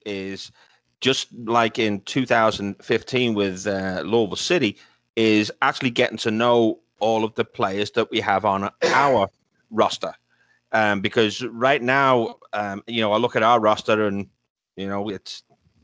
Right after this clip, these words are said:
I don't know who they are really. Um, and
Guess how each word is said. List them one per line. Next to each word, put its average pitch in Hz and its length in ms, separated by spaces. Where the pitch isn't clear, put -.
I 107 40
don't 107 160
know 92 60
who 107 160
they 101 160
are 107 180
really. 101 400
Um, 104 480
and 110 400